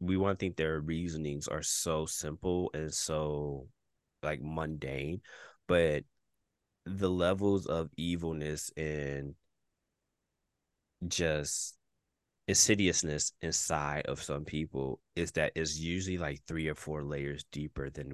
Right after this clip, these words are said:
what we really think it is. And so, po-, this is conspiracy talk. I have no way to prove this, but I think a reason for the push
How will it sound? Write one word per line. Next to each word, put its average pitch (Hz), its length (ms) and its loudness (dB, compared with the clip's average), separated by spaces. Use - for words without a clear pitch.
what 65 260 -6
we 65 140 -8
really 62 260 -8
think - 280 -14
it 50 100 -14
is. 50 320 -12
And 71 80 0
so, 73 260 2
po-, - 200 6
this 90 360 4
is 95 120 6
conspiracy 98 560 8
talk. 71 280 0
I 71 80 0
have 82 200 2
no 80 260 2
way 76 160 2
to 69 100 0
prove 76 400 -2
this, 58 280 -8
but 78 420 4
I 82 100 8
think 85 320 2
a 80 120 4
reason 82 600 0
for 85 260 0
the 76 120 -2
push 71 420 -2